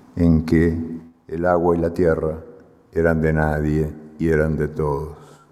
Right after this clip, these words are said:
¿Quién se quedó con el agua? El mono que tenía el garrote.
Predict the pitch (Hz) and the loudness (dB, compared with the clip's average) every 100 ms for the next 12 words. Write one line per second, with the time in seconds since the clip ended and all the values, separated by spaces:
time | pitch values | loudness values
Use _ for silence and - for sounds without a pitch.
0 | _ _ _ _ _ _ _ _ _ - | _ _ _ _ _ _ _ _ _ -4
1 | 165 180 - 117 113 131 123 107 113 143 | 0 0 -2 0 2 2 2 0 0 -2
2 | 113 85 82 - _ _ _ 98 95 104 | -2 -2 -4 -12 _ _ _ -6 0 4
3 | 110 107 98 80 87 90 90 82 80 76 | 4 4 0 -2 -2 0 0 0 -2 -2
4 | 76 - | -4 -6